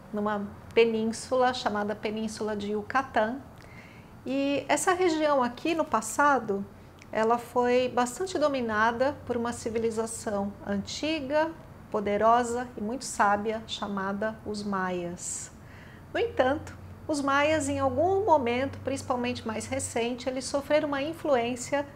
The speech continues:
de outro povo, os toltecas. E aqui nessa série, eu estou desenvolvendo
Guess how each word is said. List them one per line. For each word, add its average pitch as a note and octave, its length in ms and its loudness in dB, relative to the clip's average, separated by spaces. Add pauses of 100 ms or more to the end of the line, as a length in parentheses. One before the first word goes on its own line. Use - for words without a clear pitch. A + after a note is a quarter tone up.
(220)
de A3 140 -4
outro D#4+ 260 2
povo, F#3 460 -4 (220)
os - 160 -10
toltecas. - 920 -2 (640)
E D4+ 80 0
aqui F#4+ 240 0
nessa D#4 300 2
série, C4+ 480 2 (580)
eu B3 140 4
estou B3+ 320 6
desenvolvendo C4 880 2